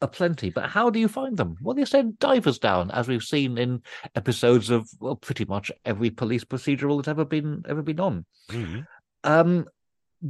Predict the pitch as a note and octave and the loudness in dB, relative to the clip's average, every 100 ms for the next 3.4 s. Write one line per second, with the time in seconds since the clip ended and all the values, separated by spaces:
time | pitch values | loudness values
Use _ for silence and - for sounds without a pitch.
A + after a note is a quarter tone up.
0 | D3+ - B3 A#3 G#3+ A3+ G#3+ F#3+ D#3+ - | -10 2 6 6 4 2 6 6 4 0
1 | G3+ B3 E3+ F3+ - F#3 - G3 G#3 D#3+ | 2 4 4 0 -4 -6 -4 0 0 2
2 | E3 D#3 F3 - - A3 F#3 G3 - - | 4 4 2 0 -4 0 4 4 2 -14
3 | B2 E3+ C3 F2 | -8 -6 -4 -6